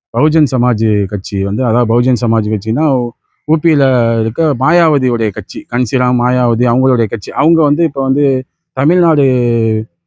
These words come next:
<clears throat> பகுஜன் சமாஜ் வந்து இப்ப எதிர்ப்பு தெரிவிக்கிறாங்க. என்னன்னா, "இது எங்க கட்சியுடைய சின்னம், இதை எப்படி நீங்க பயன்படுத்திக்கலாம்?"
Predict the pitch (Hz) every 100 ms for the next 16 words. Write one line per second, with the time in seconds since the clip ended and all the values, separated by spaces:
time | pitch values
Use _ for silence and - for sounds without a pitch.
0 | _ _ - - 175 139 113 139 147 143
1 | 123 117 107 104 127 165 135 180 202 160
2 | 117 113 101 101 98 - 123 131 139 120
3 | 117 123 - - - 185 131 110 - 120
4 | 117 113 107 120 120 135 120 107 101 107
5 | 110 98 92 92 92 90